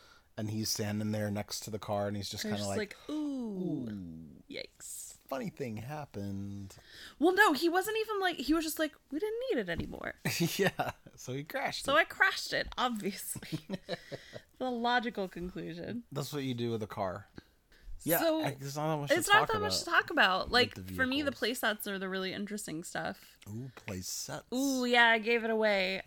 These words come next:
Speaker 1: The
Speaker 2: For me,
Speaker 1: ghost has
Speaker 2: there's,
Speaker 1: been given away.
Speaker 2: there's two pretty important. Like, honestly, there's a lot of things that you could make a play set of.
Speaker 1: Totally.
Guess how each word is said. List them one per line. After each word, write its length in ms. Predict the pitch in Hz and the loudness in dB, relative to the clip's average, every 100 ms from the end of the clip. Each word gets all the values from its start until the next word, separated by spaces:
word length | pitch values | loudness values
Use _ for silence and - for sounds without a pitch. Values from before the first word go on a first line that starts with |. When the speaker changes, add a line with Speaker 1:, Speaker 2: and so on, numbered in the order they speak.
| - | -4
Speaker 1:
The 100 | 247 | 0
Speaker 2:
For 160 | 285 | 2
me, 160 | 285 311 | 4 4
Speaker 1:
ghost 120 | 349 | 4
has 100 | 381 | 0
Speaker 2:
there's, 240 | 359 311 | 0 0
Speaker 1:
been 180 | 185 165 | 0 -2
given 320 | 143 127 123 | -2 -4 -4
away. 260 | 113 101 92 | -4 -4 -6
Speaker 2:
there's 400 | 277 285 339 - - | -2 0 0 0 -8
two 480 | - 294 262 269 247 | -6 -2 -2 -2 -4
pretty 260 | 285 233 | -2 -2
important. 800 | 226 226 226 202 202 - 185 175 - - - - | 0 0 0 0 -2 -4 -6 -8 -12 -20 -18 -10
Like, 160 | 269 349 - | -4 -2 0
honestly, 420 | 359 370 - 294 | 4 2 2 -2
there's 160 | 262 | -2
a 60 | 254 | -4
lot 280 | 226 220 220 | -2 0 0
of 60 | |
things 540 | 220 190 190 185 190 - | -2 -6 -4 -4 -6 -8
that 200 | - 190 | -6 -6
you 80 | 196 | -6
could 160 | 185 180 | -6 -6
make 260 | 170 160 - | -4 -6 -8
a 60 | 170 | -12
play 260 | - 170 | -8 -8
set 240 | 175 - 180 | -6 -8 -4
of. 360 | 175 170 170 - - | -2 -4 -6 -14 -10
Speaker 1:
Totally. 480 | - 175 101 98 | -6 -4 -4 -6